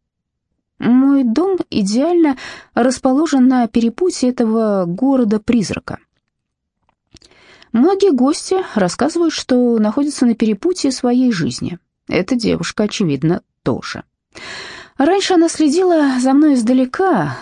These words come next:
наблюдала, как я срезал сорняки, чтобы расчистить приветственный знак города. Реквием, Теннесси, население тысяча пятьсот восемьдесят один человек. После вспышки это число уменьшилось до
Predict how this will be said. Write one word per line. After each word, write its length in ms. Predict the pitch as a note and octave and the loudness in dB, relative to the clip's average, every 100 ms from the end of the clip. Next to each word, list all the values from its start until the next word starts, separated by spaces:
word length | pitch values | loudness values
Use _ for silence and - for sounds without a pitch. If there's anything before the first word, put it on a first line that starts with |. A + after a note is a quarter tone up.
| - | -2
наблюдала, 800 | E3+ E3+ G3 A#3 D#4 G#3 C#3+ D#2+ - - | -2 0 0 2 2 0 -2 -6 -10 -10
как 300 | - - - D#3 | -6 -6 -6 -4
я 140 | D#3 | -4
срезал 400 | - D3+ D3 D3 | -4 -4 -2 -4
сорняки, 580 | - D#3+ D#3+ F3 - F4+ | -4 0 0 0 0 -2
чтобы 480 | - A3+ A3+ G#3+ G3+ | -2 -2 0 0 -2
расчистить 540 | G#3 - G3+ F#3+ - | -4 -2 -4 -4 -4
приветственный 560 | F#3+ F#3 F3+ - F3 E3+ | -2 -2 -2 -2 -2 0
знак 280 | E3+ E3+ | 0 -2
города. 440 | D#3 D#3+ D#3 D3 D3+ - - - | 0 0 0 -2 -4 -8 -18 -10
Реквием, 560 | - F#3 D4+ C4+ B3 A#3 | -2 0 0 0 2 2
Теннесси, 560 | D#3+ C#3 C3+ - A#3+ | 0 -2 -4 -2 2
население 560 | B3 D#3+ D3+ C#3 C3 B2 | 2 0 -2 -2 -2 -4
тысяча 380 | - D3 - - | -6 -8 -8 -8
пятьсот 420 | - - - - | -10 -8 -10 -8
восемьдесят 460 | C#3 - C3+ - C#3+ | -8 -6 -8 -6 -6
один 240 | C#3+ C#3 | -2 -4
человек. 520 | - D#3 F#3+ C#4+ D#4+ - - - - | -2 -2 0 0 -4 -10 -16 -16 -4
После 280 | F#4+ - | 0 0
вспышки 480 | E4+ - D4+ G4 - | 0 0 -2 -2 0
это 180 | G#4 F#4 | 0 0
число 380 | - B3+ - A3 | -2 -2 0 2
уменьшилось 680 | D#4 G#3+ G3 - A3+ A#3+ - | 4 2 0 -2 -2 -4 -4
до 180 | D#3+ | -4